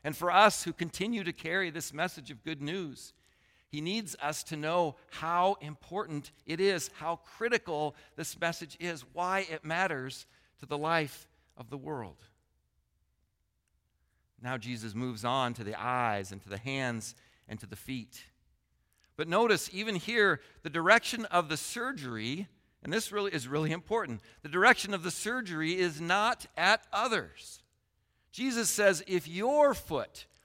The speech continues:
or your hand or your eye causes you to stumble, you cut it out or you pluck it out." It's imperative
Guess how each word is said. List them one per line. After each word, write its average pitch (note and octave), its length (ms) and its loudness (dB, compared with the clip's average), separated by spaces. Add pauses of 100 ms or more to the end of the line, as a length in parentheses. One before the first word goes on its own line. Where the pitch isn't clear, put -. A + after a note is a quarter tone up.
or G3+ 200 4
your A#3 440 6
hand D3+ 460 0
or E3 160 0
your B3+ 580 6
eye B2+ 480 2 (540)
causes C#3+ 480 4
you B2+ 340 -6 (540)
to C3 100 -4
stumble, B2+ 640 0 (640)
you B3 600 -2
cut B2+ 180 -2
it G#2 100 -6
out F2+ 260 -4 (180)
or C#3 120 -2
you A#3 520 -2 (180)
pluck - 240 -2
it G#2+ 100 -6
out." F2 220 -10 (1300)
It's F3+ 180 -4
imperative G#3 720 4